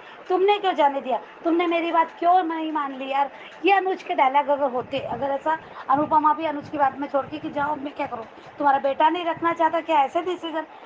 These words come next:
लेना था अनुपमा ने, मुझे बताइए ना कि क्या ऐसा डिसीजन लेना था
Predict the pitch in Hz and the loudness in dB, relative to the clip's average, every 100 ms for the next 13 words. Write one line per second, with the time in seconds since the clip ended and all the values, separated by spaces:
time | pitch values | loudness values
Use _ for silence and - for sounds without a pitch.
0 | - 277 285 285 302 294 285 262 269 277 | -6 2 4 4 4 4 2 -2 0 0
1 | 339 - - 285 277 285 277 311 403 415 | -2 -8 -12 -4 0 2 2 2 2 -2
2 | 339 320 - 311 302 269 311 294 277 294 | -2 -6 0 4 4 2 -4 -4 -6 -6
3 | 269 254 294 | -6 -2 -4